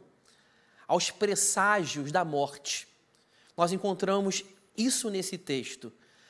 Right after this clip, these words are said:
O Cristo que fala, mas o Cristo que também se silencia para dar atenção a quem deve receber atenção.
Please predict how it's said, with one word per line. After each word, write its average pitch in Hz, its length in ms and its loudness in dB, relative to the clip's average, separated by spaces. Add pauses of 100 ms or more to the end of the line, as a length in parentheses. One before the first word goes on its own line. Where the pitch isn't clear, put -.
(160)
O 190 80 4
Cristo 190 400 2
que 175 100 -4
fala, 220 640 2 (640)
mas 190 260 2
o 202 60 0
Cristo 196 480 -2 (160)
que - 400 -4
também 196 400 0
se 202 180 -2
silencia 226 920 0 (340)
para 202 260 4
dar 196 300 0
atenção 226 800 0
a 190 100 -2
quem 208 240 -4
deve 202 460 0
receber 170 720 -2 (320)
atenção. 165 720 0